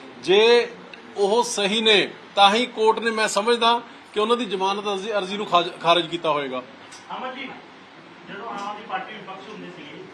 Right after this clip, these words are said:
Speaker 2: ਤਾਂ ਕਿਸਾਨਾਂ ਦਾ ਮੁਆਵਜ਼ਾ ਪੰਜਾਹ ਹਜ਼ਾਰ ਤੋਂ ਸੱਠ ਹਜ਼ਾਰ ਦਾ ਮੰਗਿਆ ਜਾਂਦਾ ਸੀਗਾ,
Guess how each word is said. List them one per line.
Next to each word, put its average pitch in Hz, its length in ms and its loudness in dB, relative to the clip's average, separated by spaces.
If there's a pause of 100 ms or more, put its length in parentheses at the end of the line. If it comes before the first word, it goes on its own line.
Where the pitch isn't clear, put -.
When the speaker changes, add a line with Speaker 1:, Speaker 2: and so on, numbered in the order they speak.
(120)
Speaker 2:
ਤਾਂ 214 80 -14
ਕਿਸਾਨਾਂ 185 500 -10
ਦਾ 226 60 -12
ਮੁਆਵਜ਼ਾ 190 320 -10
ਪੰਜਾਹ 208 440 -8
ਹਜ਼ਾਰ 185 260 -4
ਤੋਂ 208 220 -14
ਸੱਠ 185 280 -12
ਹਜ਼ਾਰ 196 160 -12
ਦਾ 196 180 -14
ਮੰਗਿਆ 170 140 -12
ਜਾਂਦਾ 143 200 -12
ਸੀਗਾ, 123 220 -18